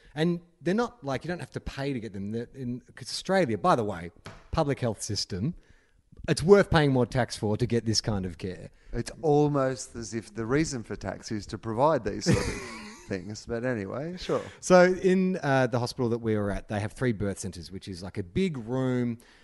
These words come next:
Speaker 1: There's, like, a mural of a forest on the wall, giant bathtub, walk-in shower, you know, uh,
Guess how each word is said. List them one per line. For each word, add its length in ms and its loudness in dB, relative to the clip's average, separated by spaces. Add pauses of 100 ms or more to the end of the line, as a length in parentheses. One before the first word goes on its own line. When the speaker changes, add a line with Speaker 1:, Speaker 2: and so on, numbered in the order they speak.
(100)
Speaker 1:
There's, 180 -6
like, 160 -2
a 40 0
mural 420 2
of 100 -2
a 40 -10
forest 500 -4
on 80 -2
the 80 0
wall, 540 0 (260)
giant 640 -2
bathtub, 920 -4
walk-in 440 -2
shower, 840 -2 (320)
you 120 -4
know, 340 -4
uh, 280 -14